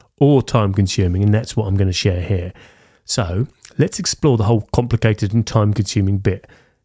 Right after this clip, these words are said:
The mistake that many people make when using smart is trying to create an objective by literally going letter by letter and trying to word something that sounds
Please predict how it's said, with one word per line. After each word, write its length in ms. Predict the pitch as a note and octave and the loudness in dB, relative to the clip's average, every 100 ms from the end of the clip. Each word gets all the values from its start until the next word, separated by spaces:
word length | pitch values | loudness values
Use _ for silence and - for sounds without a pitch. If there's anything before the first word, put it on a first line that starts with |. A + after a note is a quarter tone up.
| _ | _
The 80 | A#2+ | 2
mistake 720 | B2 - - - A3 A#2+ - | 2 2 -2 0 2 0 -2
that 260 | - A#2+ - | -4 -2 2
many 320 | B2 C3+ C3 | 2 4 2
people 340 | - A#2+ G2+ | 2 0 2
make 380 | G#2 A2 G2 - | 0 0 -2 -2
when 180 | A2+ G#2 | 2 4
using 380 | G#2+ D3+ B2 G#2 | 4 4 4 0
smart 500 | - - F#2+ G2+ - | -2 -2 -2 -2 -4
is 100 | - | -6
trying 380 | - - C#3+ E3+ | -6 -2 0 0
to 80 | - | -4
create 380 | - C#3+ A#2 | -4 0 0
an 80 | B2+ | 0
objective 680 | G#2+ G#2+ C#3 D#3+ - A#2 A#2 | -2 0 0 0 -4 -6 -4
by 140 | A#2 A#2+ | -2 0
literally 580 | C#3 E3 - - F3 | 2 0 -2 -2 0
going 480 | D3+ C#3+ A2+ G#2 A#2 - - _ | 2 2 2 2 -2 -4 -16 _
letter 400 | G#2+ A2 B2 - | 2 4 4 2
by 180 | A2 G#2 | 2 4
letter 460 | G#2+ F#3 - G2+ G#2 - - | 4 4 2 -4 -6 -12 -8
and 160 | - A2 | 0 0
trying 280 | - A#2+ A#2 | 2 2 4
to 80 | G#2+ | 4
word 340 | A2+ D3+ D3+ | 4 4 2
something 420 | - G#2+ A2+ G#2+ | 0 0 2 2
that 120 | A2 | 0
sounds 760 | - - C3+ C3+ G#2+ G2 A#2+ - | -2 -4 0 4 4 4 4 2